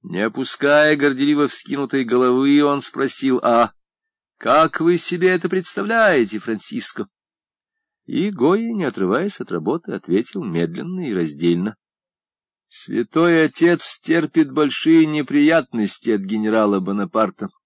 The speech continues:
Что, если испанский двор пошлёт ему утешителей? Например, господина великого инквизитора и обоих господ епископов?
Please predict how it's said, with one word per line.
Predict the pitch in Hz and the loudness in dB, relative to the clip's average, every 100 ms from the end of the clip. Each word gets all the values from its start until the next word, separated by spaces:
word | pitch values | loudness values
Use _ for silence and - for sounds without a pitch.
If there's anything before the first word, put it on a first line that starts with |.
| _ _ _ _ _ _ _ | _ _ _ _ _ _ _
Что, | - - 151 196 | -20 -6 0 4
если | 196 180 196 - 202 202 | 6 6 4 2 -2 -2
испанский | 180 - 180 185 180 - 190 180 | -2 -2 2 2 0 -6 -4 0
двор | 180 196 175 | 2 2 2
пошлёт | 123 107 - 107 98 | -2 -2 0 0 0
ему | 123 131 139 | -8 -6 -6
утешителей? | 127 139 - 226 - 113 98 _ _ _ _ _ _ _ | -6 -8 -8 -10 -8 -6 -6 _ _ _ _ _ _ _
Например, | 98 135 107 104 95 | -10 -4 2 2 2
господина | 95 - - 98 127 139 | 0 -2 -2 -2 0 0
великого | 95 92 92 95 92 | 0 0 -2 -2 0
инквизитора | 92 - 101 90 82 95 - 139 | -2 -4 -4 -4 -2 -6 -6 -4
и | 131 92 | 0 0
обоих | 87 82 87 127 131 | 0 0 0 0 -2
господ | 87 87 - - 95 - | -4 -4 -4 -6 -8 -8
епископов? | 90 85 - 107 - - - 170 - - | -10 -10 -10 -10 -8 -10 -10 -12 -12 -20